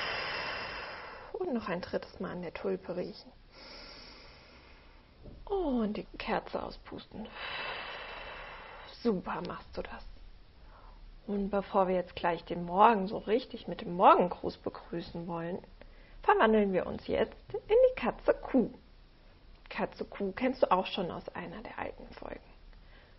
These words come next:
Komm jetzt mal mit deinen Händen und Knien auf den Boden.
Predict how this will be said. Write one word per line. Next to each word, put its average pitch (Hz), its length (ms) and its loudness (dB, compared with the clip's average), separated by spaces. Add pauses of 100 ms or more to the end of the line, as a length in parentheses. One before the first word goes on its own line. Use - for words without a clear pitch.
(200)
Komm 175 600 -4
jetzt 175 340 -8
mal 170 180 -6
mit 165 180 -6
deinen - 180 -6
Händen 208 560 2
und - 180 -8
Knien 190 320 -4
auf - 180 -12
den 180 200 -4
Boden. 190 540 0